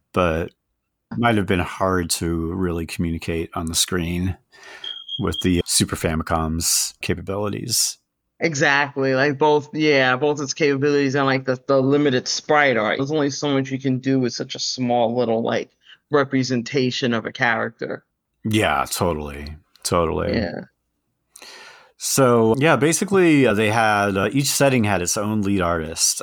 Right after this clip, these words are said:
Speaker 1: This was possible because Square had close ties to the manga publisher Shogakukan, which, uh, worked with a number of artists that ended up working on the game. So, uh, yeah, there was Yoshihide Fujiwara, who did Imperial China,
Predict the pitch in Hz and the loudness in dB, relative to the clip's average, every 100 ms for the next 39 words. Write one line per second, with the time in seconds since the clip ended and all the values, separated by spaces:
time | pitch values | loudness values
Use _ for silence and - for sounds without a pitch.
0 | - 147 165 120 143 131 123 113 104 110 | -2 0 0 2 2 2 0 0 0 -2
1 | - - 110 107 101 95 - 131 135 - | -2 0 2 4 2 0 -2 0 0 2
2 | 110 107 104 - 98 87 90 92 - 92 | 2 2 0 -2 -2 0 0 0 0 -2
3 | 87 85 - 92 90 127 117 - 139 123 | -2 -4 -2 0 4 4 4 2 0 2
4 | 87 82 82 95 95 - 104 95 113 104 | 0 0 -2 -2 -2 -2 -2 -2 -2 -2
5 | - 104 113 113 117 107 101 98 95 90 | -2 -2 0 0 2 2 0 0 -2 -2
6 | - 95 90 95 - 113 98 98 95 - | -2 -2 -4 -6 -4 -4 -2 -4 -6 -12
7 | _ _ - 98 98 95 87 82 107 98 | _ _ -6 -6 -4 -4 -4 -2 0 0
8 | 85 87 87 _ _ _ _ _ _ _ | -2 -4 -8 _ _ _ _ _ _ _
9 | _ _ - - 117 110 104 101 131 165 | _ _ -2 2 4 6 6 4 4 4
10 | 104 98 95 104 - 139 135 151 139 135 | 4 2 2 0 2 2 4 4 4 6
11 | 131 127 123 120 120 101 104 92 87 107 | 6 6 4 4 2 2 2 4 4 4
12 | 131 156 165 175 160 _ - 107 98 95 | 4 2 2 -2 -6 _ -4 0 4 4
13 | 90 87 - 101 95 87 - 120 123 123 | 4 2 0 2 2 0 0 2 2 2
14 | 120 | 2